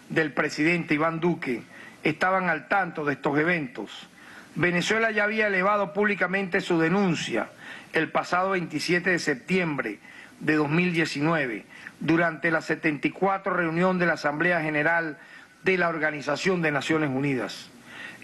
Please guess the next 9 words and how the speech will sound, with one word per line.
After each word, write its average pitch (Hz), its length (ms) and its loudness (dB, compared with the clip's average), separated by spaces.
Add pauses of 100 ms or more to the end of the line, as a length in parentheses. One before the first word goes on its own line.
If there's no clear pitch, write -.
(120)
y 196 120 4
presentó 190 640 0
pruebas 220 320 2
contundentes 185 920 2
de 156 100 4
la 160 100 2
evidencia 156 800 0 (340)
de 160 220 0
campos 180 540 -2